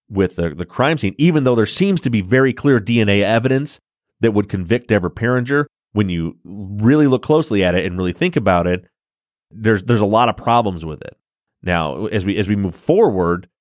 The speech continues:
uh, what I need to do is I wanna track, because the problem is here,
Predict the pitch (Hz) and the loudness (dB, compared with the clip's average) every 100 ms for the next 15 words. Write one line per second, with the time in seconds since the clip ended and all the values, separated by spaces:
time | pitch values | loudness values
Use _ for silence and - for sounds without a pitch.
0 | _ _ _ 90 78 80 98 104 107 165 | _ _ _ -4 -2 -4 -2 0 0 0
1 | 156 101 92 92 90 98 113 165 165 117 | 0 0 0 0 0 -2 -2 0 0 0
2 | - - 123 110 - - _ _ _ 131 | -4 -2 0 -2 -8 -20 _ _ _ -2
3 | 120 104 107 - 143 127 110 - 107 98 | 0 -2 -2 2 2 2 0 0 -2 0
4 | 98 | -2